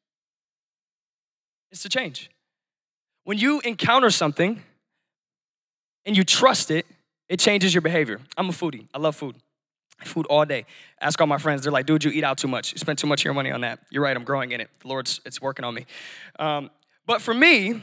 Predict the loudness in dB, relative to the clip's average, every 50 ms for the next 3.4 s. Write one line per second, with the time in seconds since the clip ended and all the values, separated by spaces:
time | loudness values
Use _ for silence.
0 | -12 -20 -20 _ _ _ _ _ _ _ _ _ _ 0 0 2 4 4 6 6
1 | 8 6 6 4 0 -2 -4 -4 -4 -2 2 2 2 2 2 0 -2 0 0 0
2 | -2 -2 -2 0 2 4 4 4 4 4 6 6 6 6 6 6 4 4 6 6
3 | 6 6 4 2 0 -2 -4 -4